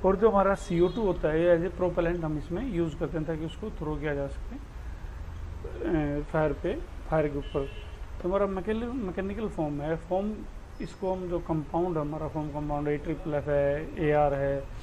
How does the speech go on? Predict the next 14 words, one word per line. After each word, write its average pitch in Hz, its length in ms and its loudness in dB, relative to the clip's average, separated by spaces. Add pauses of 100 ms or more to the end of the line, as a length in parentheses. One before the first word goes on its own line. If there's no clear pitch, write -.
(540)
या 180 60 6
दूसरा 180 360 4
protein 175 400 2
फोम 147 260 -2
है, 180 180 -2
उसको 214 420 -6
मिला 151 380 2
के 151 200 -2
फोम 160 300 0
branch 151 340 2
की 180 120 -4
help 143 220 2 (100)
से 156 220 2
या 151 220 4